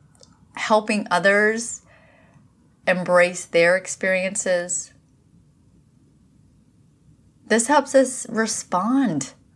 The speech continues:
authentically with empathy and love, being able to understand that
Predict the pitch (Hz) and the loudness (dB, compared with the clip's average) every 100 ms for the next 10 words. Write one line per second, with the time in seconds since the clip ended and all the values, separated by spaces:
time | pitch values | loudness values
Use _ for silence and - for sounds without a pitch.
0 | - 170 - 170 170 160 151 131 - - | -12 -12 -6 -8 -6 -8 -6 -8 -8 -20
1 | _ _ _ _ _ - 202 - 214 226 | _ _ _ _ _ -6 -4 -2 -2 -2
2 | - 208 180 170 170 175 175 185 202 185 | -10 -10 -10 -8 -8 -4 -2 0 -2 -4
3 | 160 - - - - - - - 226 254 | -8 -16 -20 -20 -20 -20 -14 2 6 6
4 | 233 196 208 214 214 202 190 - _ _ | 4 0 0 4 4 4 0 -6 _ _
5 | - 220 196 208 226 226 - 208 202 214 | -6 -4 0 2 4 2 -2 -4 0 0
6 | 202 190 | 2 0